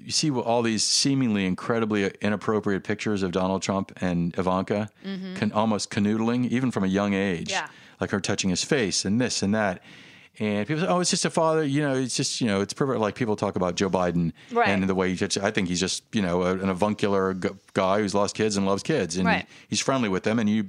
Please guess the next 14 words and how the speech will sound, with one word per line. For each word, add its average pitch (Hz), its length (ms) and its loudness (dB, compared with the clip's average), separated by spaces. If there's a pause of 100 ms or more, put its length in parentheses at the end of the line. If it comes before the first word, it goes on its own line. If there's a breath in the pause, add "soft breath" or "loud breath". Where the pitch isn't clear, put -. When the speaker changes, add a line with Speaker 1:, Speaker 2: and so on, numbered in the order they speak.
Speaker 1:
you're 110 220 0
projecting 104 540 -2
weird, 110 380 0 (420 loud breath)
your 113 100 2
own 120 160 2
weird, 104 320 0
perverted, 98 420 0
creepy 95 320 -2 (240)
on 87 240 0
them 90 160 2
by 92 280 2 (340)
saying 127 300 0
that. 85 260 -4
Speaker 2:
Mm-hmm. 180 260 -6